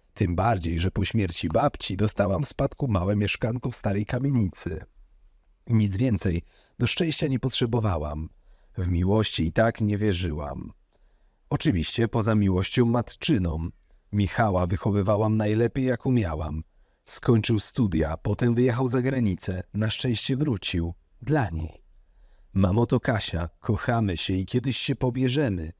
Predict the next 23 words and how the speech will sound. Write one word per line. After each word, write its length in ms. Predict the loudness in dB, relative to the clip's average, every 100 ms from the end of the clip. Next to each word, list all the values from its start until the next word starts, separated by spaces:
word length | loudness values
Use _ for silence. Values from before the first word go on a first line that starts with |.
| _ _
powiedział 460 | -2 0 2 4 2
po 120 | 2
powrocie. 680 | 0 2 2 0 -4 -8 -8 -12 _ _ _ _ _ _ _ _
Nie 180 | 2 4
znałam 420 | 4 4 6 4
jej 140 | 2
wcześniej. 640 | 0 -2 -4 -4 -6 -8 -10 _ -8
Jest 200 | 0 0
trochę 300 | 2 0 2
młodsza 480 | 2 2 0 -2 -2
od 120 | 0
Michała. 560 | 2 0 0 -2 -2 -4 -10 _ _
Kilka 300 | -2 0 2
miesięcy 440 | 0 0 -2 -2
wcześniej 460 | -4 0 0 0 -4
skończyła 460 | 0 0 0 -2 -2
studia 440 | -2 -2 0 -2
i 100 | -2
zaczęła 400 | -2 -2 -2 -4
staż 360 | -4 -4 -2 -2
w 80 |
urzędzie 380 | -2 0 0 0
pracy. 560 | 0 -2 -2 -8 -10